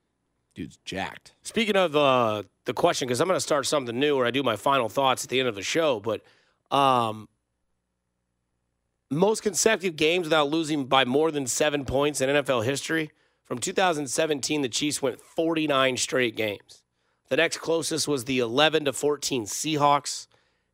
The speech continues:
Speaker 2: And so far this year, continued from two thousand twenty-one, the Chiefs have gone thirty-nine straight games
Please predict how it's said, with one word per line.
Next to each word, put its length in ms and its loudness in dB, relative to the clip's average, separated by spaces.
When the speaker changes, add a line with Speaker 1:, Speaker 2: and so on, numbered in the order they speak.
Speaker 2:
And 160 -6
so 240 0
far 320 0
this 360 -2
year, 260 -4
continued 500 -4
from 140 -6
two 160 -6
thousand 420 0
twenty-one, 580 -2
the 100 -12
Chiefs 320 -4
have 120 -6
gone 260 -2
thirty-nine 960 0
straight 420 -2
games 680 -2